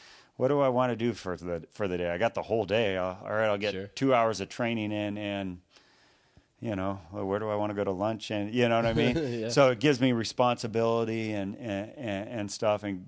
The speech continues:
Speaker 1: and, and, uh, to fill my day, but it, I love doing it. I,
Speaker 2: Nice.
Speaker 1: I really do love doing it. And then, um, I actually, in the last, uh, two years, um,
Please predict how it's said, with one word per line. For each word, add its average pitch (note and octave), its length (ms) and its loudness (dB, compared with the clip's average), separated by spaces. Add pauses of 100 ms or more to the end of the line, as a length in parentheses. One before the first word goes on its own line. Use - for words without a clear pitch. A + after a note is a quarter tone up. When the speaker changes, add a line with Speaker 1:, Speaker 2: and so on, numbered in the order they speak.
(120)
Speaker 1:
and, G2+ 560 -6
and, - 20 -4
uh, F#2+ 300 -2
to G2 120 -12
fill G2+ 220 -2
my G2+ 140 -4
day, G2 260 -2
but F#2 180 -4
it, G2+ 120 -10 (180)
I G2 120 -4
love F#2 320 0
doing E2+ 280 -8
it. - 120 -14 (320)
I, F#2+ 40 -12
Speaker 2:
Nice. F2+ 200 -8
Speaker 1:
I F#2+ 60 -2
really F#2 300 -2
do E2+ 120 -6
love E2 200 -6
doing D#2+ 220 -8
it. D#2+ 100 -12 (960)
And A2 240 -2
then, A2 300 2
um, G#2 440 0 (120)
I A#2+ 100 4
actually, B2+ 460 0
in A#2 100 -2
the A2+ 100 2
last, A#2+ 440 0
uh, G#2+ 340 2 (180)
two C3+ 140 0
years, A#2 420 0 (140)
um, G#2 460 -6